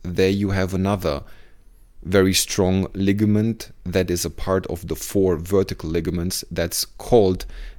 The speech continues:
the lateral orbital thickening. I know it's confusing, right? Why would a ligament be called thickening or adhesion if it's referred to as ligament? But hey, it wasn't me who named them. I'm just, um,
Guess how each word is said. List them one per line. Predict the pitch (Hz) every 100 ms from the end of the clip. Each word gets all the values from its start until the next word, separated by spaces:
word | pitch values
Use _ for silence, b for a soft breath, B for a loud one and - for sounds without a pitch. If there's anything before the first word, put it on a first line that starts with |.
| -
the | 92 101 98 - -
lateral | 98 92 - - 95 90 -
orbital | 85 85 - 85 -
thickening. | - - 104 - 65 - - - - - _ - - - - -
I | 87
know | 87 65
it's | -
confusing, | - 80 80 78 -
right? | 58 71
Why | 71 78 82 90 90
would | 87 92 90
a | -
ligament | 90 95 92 82
be | -
called | - 82 80
thickening | - - 104 98 92 87 -
or | 87 -
adhesion | - - 131 113 92 92
if | - 78
it's | 80 -
referred | 71 - 90
to | -
as | 62 -
ligament? | 95 85 65 -
But | - - B B B B B - -
hey, | 110 - -
it | 87
wasn't | 90 104 107
me | 98 110 - -
who | 101
named | 92 90 110 -
them. | 127 151 165 - -
I'm | 87 85
just, | 90 92 - - 90
um, | 90 85